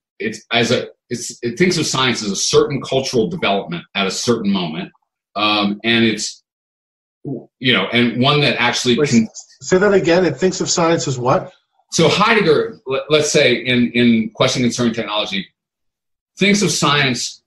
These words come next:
Speaker 1: sociologically, partially.
Speaker 2: Mm-hmm. Mm-hmm.
Speaker 1: Like, in other words, it's a certain cultural development at a certain moment for certain purposes.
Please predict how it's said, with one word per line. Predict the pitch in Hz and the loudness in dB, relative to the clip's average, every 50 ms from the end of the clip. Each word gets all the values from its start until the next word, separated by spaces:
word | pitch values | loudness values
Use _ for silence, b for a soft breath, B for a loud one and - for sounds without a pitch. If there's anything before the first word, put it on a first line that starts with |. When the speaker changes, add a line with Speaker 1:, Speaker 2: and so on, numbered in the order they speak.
| _ - | _ -10
Speaker 1:
sociologically, | - - - - - 156 156 147 - - 151 139 113 110 107 110 117 127 - - 160 156 160 165 175 185 180 - - | -6 -4 -2 2 2 4 4 2 2 0 2 2 2 2 2 0 0 -2 -2 -4 -8 -6 -2 0 0 0 0 -2 -2
partially. | - 170 170 - 147 139 180 190 202 208 | 0 2 2 2 2 0 -2 -4 -6 -6
Speaker 2:
Mm-hmm. | 208 - _ _ - - - | -8 -12 _ _ -20 -18 -16
Mm-hmm. | 95 101 117 | -14 -14 -14
Speaker 1:
Like, | 110 - - - - - | -14 -14 -16 -8 -2 0
in | 156 | 2
other | 160 165 | 4 4
words, | 165 151 - 143 | 4 2 2 0
it's | 123 - | -4 -4
a | 135 120 | -4 -4
certain | - - - 185 196 196 170 165 156 156 | -2 0 2 2 2 2 0 -2 -4 -4
cultural | - - - 147 147 147 - - 156 156 139 135 135 131 113 101 - | -2 2 4 4 4 4 2 0 0 2 2 2 2 0 -2 -2 -2
development | 113 104 - 120 117 123 131 147 139 143 143 147 151 - - - | -2 -2 0 2 2 2 2 0 0 -2 -4 -4 -6 -6 -6 -6
at | 107 104 | -6 -4
a | 104 | -4
certain | 104 - - 135 131 127 113 120 117 110 | -4 -6 -4 -4 -4 -2 0 2 4 4
moment | 113 120 123 120 113 104 101 - | 4 4 4 4 4 2 0 -2
for | - 110 | -4 -6
certain | - - - 123 117 107 107 101 104 | -4 -2 -2 -2 -2 -2 -4 -8 -6
purposes. | - - 113 107 110 - - - - - - - - - - | -2 0 0 0 -2 -4 -10 -10 -12 -12 -16 -18 -20 -20 -20